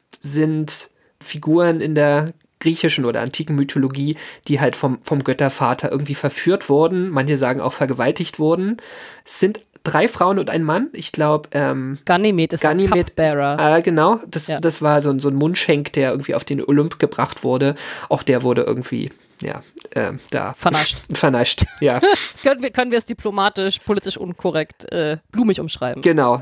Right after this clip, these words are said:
Speaker 1: Also damit haben wir das auch geklärt. Ja, Mythologie ist auch immer wichtig. Ja, und jetzt Frage an dich, Franzi. Was würde man denn machen, wenn man jetzt mehr über so einen Mond herausfinden möchte?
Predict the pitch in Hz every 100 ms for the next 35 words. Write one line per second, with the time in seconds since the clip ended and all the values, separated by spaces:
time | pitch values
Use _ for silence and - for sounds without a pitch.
0 | 156 170 180 190 226 190 185 165 143 -
1 | - 247 214 208 214 180 175 180 160 151
2 | 147 165 165 - 175 185 - 262 - _
3 | _ _ _ _ _ _ - 151 175 113
4 | - 165 170 180 214 - - - - _
5 | _ - - 170 190 175 180 262 - -
6 | 190 220 214 208 208 220 - - - _
7 | _ 160 175 - 190 240 214 202 190 165
8 | 190 220 190 170 170 165 170 - 160 165
9 | 180 165 156 151 147 131 139 151 - -
10 | 139 117 139 - - 123 120 123 110 107
11 | - 113 98